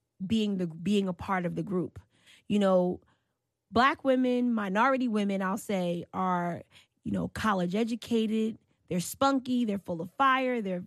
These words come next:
they're energetic. They're fashionable. You know, they're intelligent.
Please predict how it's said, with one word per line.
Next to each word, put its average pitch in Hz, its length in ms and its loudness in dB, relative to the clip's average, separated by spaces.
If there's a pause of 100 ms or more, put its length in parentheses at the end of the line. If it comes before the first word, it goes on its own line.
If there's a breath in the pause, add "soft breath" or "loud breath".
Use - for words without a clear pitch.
they're 180 180 -4
energetic. 196 600 0
They're 220 120 -8
fashionable. 240 880 0 (440 loud breath)
You - 80 -6
know, 180 80 -4
they're 180 280 -2
intelligent. 247 840 0